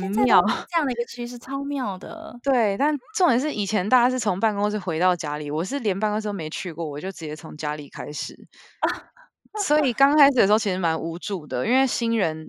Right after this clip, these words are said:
Speaker 1: 什么都不会嘛，没有什么人可以问，
Speaker 2: 哦。
Speaker 1: 因为你就自己一个人在家里，就蛮辛苦的，一刚开始。
Speaker 2: 嗯，就是你的学，学习的时间会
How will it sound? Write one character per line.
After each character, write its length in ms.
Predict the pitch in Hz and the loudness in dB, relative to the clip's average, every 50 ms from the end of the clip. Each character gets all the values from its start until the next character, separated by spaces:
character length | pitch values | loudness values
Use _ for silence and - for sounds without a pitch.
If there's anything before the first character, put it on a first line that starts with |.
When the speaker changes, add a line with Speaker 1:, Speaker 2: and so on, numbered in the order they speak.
| - - | -8 -8
Speaker 1:
什 140 | - 175 | -6 -6
么 100 | 160 165 | -4 -4
都 80 | 180 214 | -4 -4
不 140 | 208 175 175 | -4 -6 -10
会 300 | 170 - 220 185 151 143 | -6 -2 0 0 0 0
嘛， 320 | 143 120 95 71 65 69 | 0 0 0 0 0 -2
没 180 | - - 196 214 | -4 -4 -2 0
有 140 | 233 254 254 | 0 0 0
什 100 | 233 208 | -2 -2
么 140 | 175 156 | -2 -2
人 160 | 156 151 151 160 | -2 -2 -4 -4
可 100 | - 220 | -4 -4
以 60 | 196 | -4
问， 260 | 175 185 202 208 196 | -2 0 0 0 0
Speaker 2:
哦。 40 | 185 | 0
Speaker 1:
因 40 | 196 | -2
为 40 | 220 | -2
你 60 | 208 185 | -4 -4
就 100 | 180 208 | -6 -10
自 100 | 196 - | -10 -10
己 80 | 196 185 | -10 -8
一 40 | 165 | -6
个 60 | 180 | -6
人 100 | 156 143 | -6 -4
在 140 | 147 160 160 | -6 -8 -8
家 300 | - - 143 135 131 127 | -8 -10 -8 -8 -8 -8
里， 280 | 131 - - - 175 - _ _ - - - - _ _ _ | -10 -12 -14 -16 -16 -18 _ _ -20 -20 -20 -20 _ _ _
就 60 | 208 | -10
蛮 180 | 202 170 156 165 | -8 -8 -6 -8
辛 240 | - - 160 156 | -10 -10 -10 -12
苦 220 | 156 - - - 76 | -12 -14 -16 -16 -16
的， 160 | - - 65 | -16 -16 -16
一 80 | - 156 | -14 -16
刚 180 | 160 156 151 | -16 -16 -14
开 200 | 151 156 143 - | -14 -12 -12 -12
始。 200 | 160 - - - - | -14 -16 -18 -18 -18
Speaker 2:
嗯， 140 | 202 220 214 220 | -18 -16 -16 -12
就 120 | - 294 | -10 -8
是 80 | 285 302 | -4 -2
你 120 | 294 254 | -2 0
的 140 | 214 180 175 | 0 -2 -4
学， 240 | 185 - 180 165 180 - - _ _ _ | -6 -8 -10 -10 -10 -12 -16 _ _ _
学 260 | - - - 180 202 | -16 -12 -10 -10 -8
习 220 | 208 - 196 180 | -8 -8 -10 -10
的 260 | 151 175 160 160 - - | -8 -6 -6 -6 -6 -8
时 240 | - - - - 190 | -10 -12 -10 -10 -10
间 260 | - 196 196 185 190 | -8 -8 -8 -8 -8
会 340 | 202 208 202 190 175 - - | -8 -8 -8 -8 -8 -10 -12